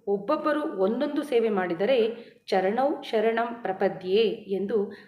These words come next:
ಆಂಜನೇಯನು ಶ್ರೀರಾಮರ ಪಾದಗಳೇ ಪೂಜ್ಯವೆಂದು ಅವುಗಳ ಅಡಿಯಲ್ಲಿಯೇ ಕೈಮುಗಿದು ಉಪಾಸನೆ ಮಾಡುವಂತೆ, <clears throat> "ಸಮಯ ಬುದ್ಧಃ ಶ್ರೀಮಾನ್" ಎಂದು ಸೀತಾದೇವಿಯು ಅವನ ಶಯನ ಅಂದದಲ್ಲಿ ಮುಳುಗಿ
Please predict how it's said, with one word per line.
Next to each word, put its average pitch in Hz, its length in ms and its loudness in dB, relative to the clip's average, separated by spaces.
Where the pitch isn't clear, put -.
ಆಂಜನೇಯನು 202 920 0
ಶ್ರೀರಾಮರ 220 680 0
ಪಾದಗಳೇ 208 640 4
ಪೂಜ್ಯವೆಂದು 214 1000 2
ಅವುಗಳ 208 320 2
ಅಡಿಯಲ್ಲಿಯೇ 214 680 0
ಕೈಮುಗಿದು 208 920 0
ಉಪಾಸನೆ 269 480 0
ಮಾಡುವಂತೆ, 196 920 0
<clears throat> - 960 -6
"ಸಮಯ 214 320 2
ಬುದ್ಧಃ 220 520 0
ಶ್ರೀಮಾನ್" 202 760 -2
ಎಂದು 208 400 0
ಸೀತಾದೇವಿಯು 240 840 0
ಅವನ 202 280 -2
ಶಯನ 220 380 2
ಅಂದದಲ್ಲಿ 202 640 2
ಮುಳುಗಿ 214 680 -2